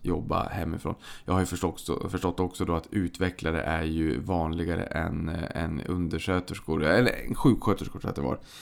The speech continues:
i Stockholmsregionen. Så att det är ju kanske lite,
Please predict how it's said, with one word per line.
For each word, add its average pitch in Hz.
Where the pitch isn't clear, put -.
i 92
Stockholmsregionen. 85
Så 87
att 87
det 101
är 95
ju 92
kanske 90
lite, 90